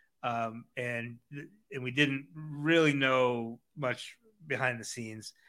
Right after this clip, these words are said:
Speaker 2: So it felt like, uh, panic. You know, it was my, my, my ethos on all things is "Don't panic," which comes from, you may know, if you're a nerd like I am, Hitchhiker's Guide to the Galaxy. The motto is "Don't panic."
Speaker 1: Mm-hmm.
Speaker 2: Uh,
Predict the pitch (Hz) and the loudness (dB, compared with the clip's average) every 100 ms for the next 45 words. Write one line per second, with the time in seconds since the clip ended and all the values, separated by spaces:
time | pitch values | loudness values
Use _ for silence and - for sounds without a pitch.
0 | - - - 127 127 - 170 165 180 147 | -20 -6 0 0 -2 4 10 10 10 6
1 | 127 - - _ 131 113 107 107 - - | 6 0 -14 _ -2 0 -2 -6 -10 -6
2 | 123 107 - - - - 117 117 120 117 | -4 -4 -14 -20 -18 -12 -6 -4 -2 -2
3 | 117 - 123 127 131 123 123 120 123 120 | -4 0 0 2 4 4 4 2 -2 -2
4 | 117 123 160 151 151 143 131 147 139 131 | -2 -2 0 6 6 6 0 2 2 2
5 | 135 127 110 101 117 117 - 110 98 - | -2 -4 -8 -4 -2 -2 -8 -10 -10 -16
6 | 101 - 110 104 - 98 98 _ _ _ | -16 -10 -10 -10 -12 -12 -12 _ _ _
7 | _ 117 107 98 101 98 110 - 110 104 | _ -10 -10 -8 -8 -8 -10 -8 -8 -6
8 | 101 98 98 107 101 98 110 - 101 98 | -8 -6 -6 -6 -6 -6 -8 -8 -8 -10
9 | - 98 95 98 104 107 - 113 104 - | -10 -8 -8 -4 -2 -2 -2 -4 -4 -10
10 | - - - _ _ 110 113 113 117 117 | -20 -20 -20 _ _ -4 2 8 8 8
11 | 113 107 113 104 98 - 120 104 101 - | 6 2 -2 -6 -8 0 2 2 -4 -10
12 | 104 - - _ _ _ _ _ _ - | -10 -10 -16 _ _ _ _ _ _ -16
13 | - 95 95 113 110 107 | -12 -10 -2 2 2 0